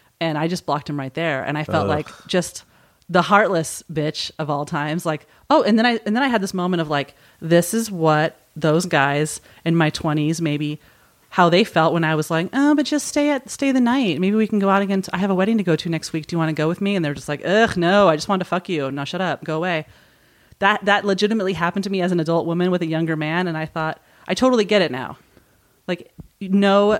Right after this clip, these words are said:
Speaker 1: know your audience. Like, if you're trying to hook up with a woman, don't think that she's gonna fall in love with you that night because your dick was made of magic. <laughs>
Speaker 2: Oh, man. Uh, y-, you know, and if you do try to hit on the Lyft driver and they're, she's not into it,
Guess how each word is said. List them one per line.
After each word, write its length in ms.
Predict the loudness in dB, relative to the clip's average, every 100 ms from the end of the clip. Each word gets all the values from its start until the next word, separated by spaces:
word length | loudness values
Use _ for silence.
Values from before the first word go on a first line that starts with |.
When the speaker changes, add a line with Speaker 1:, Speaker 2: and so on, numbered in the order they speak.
| 0
Speaker 1:
know 300 | 2 6 4
your 180 | 4
audience. 420 | 4 4 2 -2 -4
Like, 120 | -4
if 100 | -4
you're 60 | -2
trying 180 | 0
to 60 | 0
hook 180 | 0 -2
up 140 | 0
with 100 | 2
a 40 | 2
woman, 360 | 2 2 2 -2 _ 0
don't 200 | 2 4
think 160 | 2
that 100 | 0
she's 140 | -2 0
gonna 180 | 0 2
fall 220 | 2 2
in 60 |
love 140 | 2 0
with 120 | -2
you 100 | -2
that 160 | -2 -2
night 220 | -4 -6
because 240 | -6 -6
your 80 | -4
dick 160 | -6 -6
was 120 | -6
made 220 | -4 -2
of 60 | -4
magic. 480 | -4 -6 -10 -10 -10
<laughs> 60 | -8 -8 -14 -18 -20 _ -20 -16 -18 -18 -20 _ _ _ _ -20 -20 -16 -2
Speaker 2:
Oh, 280 | 2 4
man. 420 | 4 4 4 2 -2 -6
Uh, 300 | 2 4 4 2
y-, 160 | 0 0
you 80 | 2
know, 100 | 2
and 140 | 2 2
if 140 | 0
you 100 | -2
do 200 | 0 0
try 160 | 2 4
to 60 |
hit 100 | 4
on 140 | 2 0
the 60 |
Lyft 220 | 0 -2 0
driver 480 | 2 2 2 0 -2 _ -6
and 340 | -2 -2 0
they're, 180 | -2 -2
she's 160 | -6 0
not 220 | 0 2
into 340 | -2 -2 0
it, 240 | 0 0